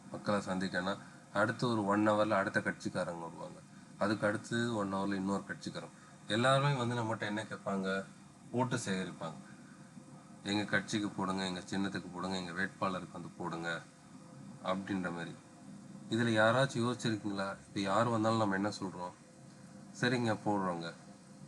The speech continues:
சரிங்க, நல்லதுங்க" அப்படின்னு தான் சொல்லுவோம். ஏன்னா அவங்க வந்ததுமே நம்ம என்ன சொல்ல மாட்டோம், "உங்களுக்கு போட மாட்டோம்னு" சொல்றது வந்து பெரும்பாலும் யாரும் சொல்றது இல்ல. "உங்க கட்சிக்கு ஓட்டு போட மாட்டோன்றது"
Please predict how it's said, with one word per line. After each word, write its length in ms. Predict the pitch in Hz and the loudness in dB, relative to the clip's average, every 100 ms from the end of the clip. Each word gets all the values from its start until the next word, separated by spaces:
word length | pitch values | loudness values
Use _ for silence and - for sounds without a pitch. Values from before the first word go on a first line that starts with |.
| - - | -12 0
சரிங்க, 260 | 113 104 95 | 2 2 2
நல்லதுங்க" 480 | 95 104 95 87 87 | 2 2 0 -2 -4
அப்படின்னு 340 | 85 90 104 104 | -4 -2 0 0
தான் 100 | 98 | -2
சொல்லுவோம். 200 | 90 95 | -6 0
ஏன்னா 120 | 117 | 2
அவங்க 180 | 110 98 | 4 4
வந்ததுமே 460 | 98 117 131 127 123 | 2 2 0 0 2
நம்ம 180 | 110 | 2
என்ன 140 | 104 107 | 2 0
சொல்ல 200 | 113 104 | -4 -6
மாட்டோம், 280 | 98 107 101 | -6 -4 -4
"உங்களுக்கு 260 | 95 92 - | -4 -6 -2
போட 160 | 110 117 | 2 4
மாட்டோம்னு" 420 | 110 95 101 98 | 2 2 -2 -4
சொல்றது 240 | 95 92 | -8 -10
வந்து 220 | 92 101 110 | -8 -10 -6
பெரும்பாலும் 480 | 107 110 110 110 | 0 4 6 6
யாரும் 220 | 104 101 - | 4 0 -6
சொல்றது 300 | 90 98 87 | -6 -4 -4
இல்ல. 140 | 85 80 - - - - - - - - | -8 -10 -14 -18 -18 -20 -20 -20 -20 -8
"உங்க 160 | 101 98 | -4 -2
கட்சிக்கு 400 | 98 95 110 98 | 0 0 0 0
ஓட்டு 220 | 95 95 | 0 -2
போட 160 | 90 90 | -4 -4
மாட்டோன்றது" 600 | 87 82 82 85 82 82 | -4 -4 -4 -6 -6 -10